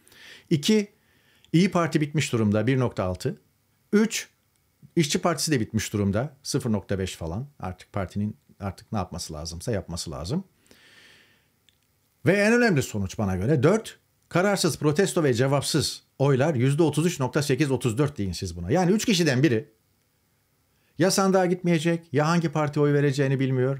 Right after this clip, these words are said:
ya da geçersiz oy kullanacak. Oy verecek parti yok. Şimdi bir sonraki aşamada gene Metropol araştırmanın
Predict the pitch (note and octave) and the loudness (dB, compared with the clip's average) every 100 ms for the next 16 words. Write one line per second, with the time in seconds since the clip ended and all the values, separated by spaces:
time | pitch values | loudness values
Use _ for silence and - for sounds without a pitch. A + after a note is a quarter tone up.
0 | G#2+ C#3+ D3 C#3+ - _ B2+ B2+ B2+ B2+ | -2 0 2 -2 -4 _ -2 0 -2 0
1 | B2+ B2+ G2+ F2+ E2+ G#2 - _ _ C#3 | -2 -2 -4 -4 -6 -8 -12 _ _ 0
2 | D3+ A2 G#2 C#3 A2+ G#2+ - A2+ - _ | 2 2 0 -2 -4 -4 -2 -2 -4 _
3 | _ _ _ _ _ _ _ _ _ _ | _ _ _ _ _ _ _ _ _ _
4 | - - - - - A3+ A3+ A#2 G#2 D#3+ | -20 -20 -20 -10 0 4 4 2 0 2
5 | A#3+ A#3+ A3 E3 B2 - A2 F#2 A#2+ G#3+ | 4 4 4 2 2 2 0 0 -2 -4
6 | _ _ _ _ _ _ _ F3 G3+ D#3 | _ _ _ _ _ _ _ 2 4 2
7 | C#3+ C3 D#3+ B2+ G2 - F#2+ F#2 D3+ | 0 0 2 2 0 -4 -4 -2 -2